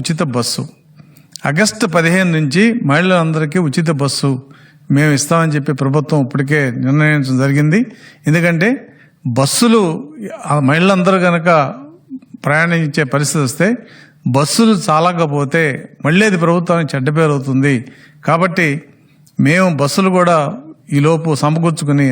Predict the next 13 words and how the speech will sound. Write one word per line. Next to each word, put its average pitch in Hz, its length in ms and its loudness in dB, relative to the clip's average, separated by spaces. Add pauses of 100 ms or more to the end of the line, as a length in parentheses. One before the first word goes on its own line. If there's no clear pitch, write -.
(100)
ఆగస్టు 160 340 -2
పదిహేనుకి 143 520 0 (560)
మహిళలందరికి 139 580 0
కూడా 147 280 0 (540)
మరి 127 120 0
ఉచిత 127 300 0
బస్సు 139 260 0
ప్రయాణం 139 380 0 (100)
ఏదైతే 139 380 0 (640)
ఆ 131 140 2
సూపర్ 175 440 0
సిక్స్లో 160 320 -2
ఉందో, 143 340 2